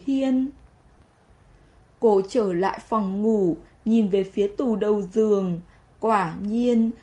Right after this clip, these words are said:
trên tủ đầu giường lẳng lặng nằm một tờ giấy trắng cùng chi phiếu, để lại ít lời nhắn. Vũ Vi khẽ mỉm cười,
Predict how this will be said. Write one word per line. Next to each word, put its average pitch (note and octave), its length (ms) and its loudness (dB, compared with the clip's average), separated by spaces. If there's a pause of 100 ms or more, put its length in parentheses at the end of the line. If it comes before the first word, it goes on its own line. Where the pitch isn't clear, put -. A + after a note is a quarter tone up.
(140)
trên A3 220 0
tủ A3 240 -2
đầu G3+ 220 2
giường G3 320 0
lẳng F#3+ 340 -4
lặng F3+ 180 -6
nằm G#3+ 340 -2
một F3+ 200 -8
tờ G3 200 2
giấy F3+ 320 -4
trắng G3+ 360 -4
cùng G#3+ 280 0
chi G#3 200 -6
phiếu, G#3 580 0 (360)
để G#3 220 2
lại E3+ 260 0
ít D#4 220 -4
lời A#3 280 2
nhắn. F#3 480 -4 (480)
Vũ G#3+ 140 -2 (120)
Vi A3 160 -2
khẽ - 300 -2
mỉm A#3 300 2 (120)
cười, F#3+ 500 2